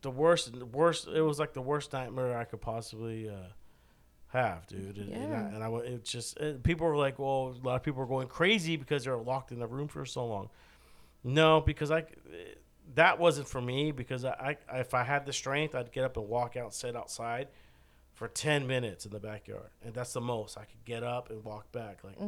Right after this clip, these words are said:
Speaker 2: Mm-hmm.
Speaker 1: I need to go lay down again." Uh, so that wasn't an issue where you're just alone. Uh,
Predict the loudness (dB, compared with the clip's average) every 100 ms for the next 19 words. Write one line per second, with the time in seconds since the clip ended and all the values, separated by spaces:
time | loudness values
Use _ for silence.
0 | -2 -4 -4 -6 -6 -8 -8 -8 -8 -8
1 | -8 -10 -12 -14 -20 -20 _ -20 _ _
2 | _ -20 -20 -12 -6 -4 -6 -6 -6 2
3 | 4 6 4 2 -4 -4 -6 -6 -6 -6
4 | -6 -6 -8 -10 -12 -10 -6 -4 -4 -6
5 | -10 -18 _ _ _ -16 -10 -6 -6